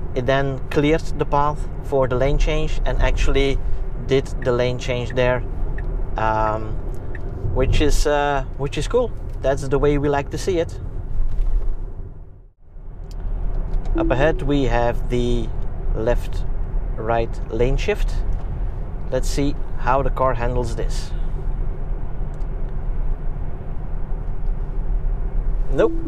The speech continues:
it's not handling that well. So it is going, uh, straight on for too long. I do notice a little bit of, uh, correction at the end,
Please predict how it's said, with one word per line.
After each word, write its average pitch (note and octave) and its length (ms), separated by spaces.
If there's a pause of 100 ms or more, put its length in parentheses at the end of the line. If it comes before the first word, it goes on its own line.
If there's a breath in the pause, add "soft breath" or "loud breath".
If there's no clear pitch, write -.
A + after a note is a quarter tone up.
(400)
it's C#3+ 400
not C#3+ 240
handling C#3 520
that C3 220
well. A#2 260 (680)
So B2+ 140
it B2+ 100
is D3 140
going, C#3+ 400
uh, C#3 380 (200)
straight D3 340
on D3 160
for F3+ 140
too D#3 180
long. D#3 240 (720 loud breath)
I A#2+ 120
do D3 180
notice D#3+ 400
a C#3 80
little D3+ 280
bit D3+ 200
of, C#3+ 320
uh, C#3 380 (520)
correction D#3+ 580
at C#3 140
the C#3 140
end, D3 300